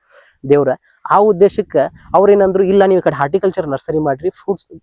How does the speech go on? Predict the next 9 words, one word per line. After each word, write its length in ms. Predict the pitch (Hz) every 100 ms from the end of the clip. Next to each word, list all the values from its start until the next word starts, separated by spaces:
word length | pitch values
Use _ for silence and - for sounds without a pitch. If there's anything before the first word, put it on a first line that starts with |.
| -
ಯಾಕಂದ್ರೆ 300 | 156 - 185
ಎಲ್ಲ 200 | 139 151
ಇಷ್ಟೆಲ್ಲ 300 | 196 - 185
ಮಾಡಿರಿ, 420 | 202 175 151 123 - _ _
ನಿಮ್ 240 | 170 196 208
ಇದೊಂದು 440 | 214 175 185 202
ಸೇವಾನೂ 460 | - 151 160 190 208
ಆಕ್ಕದ್ 280 | 190 185 160
ನಿಮಗ, 240 | 143